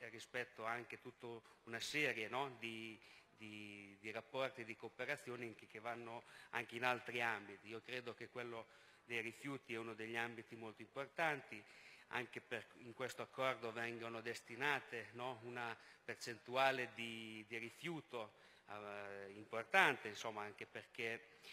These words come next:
eh, noi in questo momento non abbiamo un'autonomia nella, nella gestione. Io credo che i quantitativi che vengono elencati sono dei quantitativi che ci mettono a riparo, ma noi come impegno, e credo questo è anche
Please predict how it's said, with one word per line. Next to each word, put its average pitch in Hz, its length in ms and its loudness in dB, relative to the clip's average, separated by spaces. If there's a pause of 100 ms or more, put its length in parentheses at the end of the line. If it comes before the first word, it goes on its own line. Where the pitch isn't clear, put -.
(180)
eh, 95 800 -6
noi 123 260 2
in 113 140 -8
questo 117 260 -8
momento 120 380 -2
non 110 180 -6
abbiamo 117 640 -2 (100)
un'autonomia 123 840 -2
nella, 113 340 4
nella 113 240 0
gestione. 107 760 -6 (340)
Io 131 100 -2
credo 135 320 2
che 131 100 0
i 117 80 -4
quantitativi 123 720 -2
che 120 140 2
vengono 120 420 2
elencati 131 800 6 (360)
sono 120 340 2
dei 113 120 0
quantitativi 113 800 -2
che 104 120 -4
ci - 120 -6
mettono 120 380 -4
a 120 40 -2
riparo, 120 500 2
ma 110 100 -4
noi 127 220 0
come 120 260 -4
impegno, 120 680 0
e 107 120 -10
credo 123 420 -6
questo 123 460 -2
è 113 100 -2
anche 117 480 -2